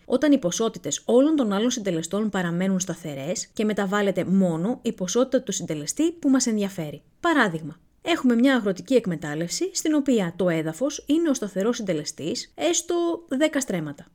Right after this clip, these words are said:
Ο παραγωγός χρησιμοποιεί και άλλους συντελεστές, σπόρους, λιπάσματα κλπ, που μπορούμε να αγνοήσουμε εδώ για την απλούστευση του παραδείγματος. Υποθέτουμε ότι μεταβάλλεται μόνο η ποσότητα της εργασίας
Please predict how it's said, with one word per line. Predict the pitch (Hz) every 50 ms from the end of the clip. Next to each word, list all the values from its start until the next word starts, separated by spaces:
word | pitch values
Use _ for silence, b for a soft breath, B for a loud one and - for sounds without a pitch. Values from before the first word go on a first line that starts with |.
| _ _ _
Ο | 233 208
παραγωγός | 220 214 202 196 185 180 180 170 - 160 156 170 -
χρησιμοποιεί | - 247 233 - 240 226 214 196 - 190 190 202 196
και | - 269
άλλους | 294 330 330 277 247
συντελεστές, | - 185 180 180 175 175 - - 151 147 160 - - - _
σπόρους, | - - - - 214 185 190 196 196 190 196 185 180 190 - 247
λιπάσματα | 262 254 262 - 233 208 190 185 185 - 202 190 180 190 190 190
κλπ, | 190 202 196 180 175 175 - 156 147 160 190 -
που | 262 240
μπορούμε | 233 233 240 254 294
να | 302 311 294
αγνοήσουμε | 277 233 220 208 208 220 262 311 - - - 185 165 156
εδώ | 151 147 156 175 208 277 - -
για | - 208 233 233
την | - 214 190
απλούστευση | 175 175 - 185 185 196 190 - 196 190 - - 202
του | 196 202
παραδείγματος. | - 214 208 202 185 170 170 165 165 147 143 - 170 - - - _ _ _ _
Υποθέτουμε | 381 349 - 277 - 254 233 233 - 269 254 262
ότι | 262 254
μεταβάλλεται | 247 220 190 190 185 180 196 196 190 185 185 180
μόνο | 196 196 214 262 311 359 381
η | 349
ποσότητα | 311 - 214 202 - 214 214 208 247 233
της | 240 269 -
εργασίας | 247 208 196 185 175 - - 180 170 165 196 -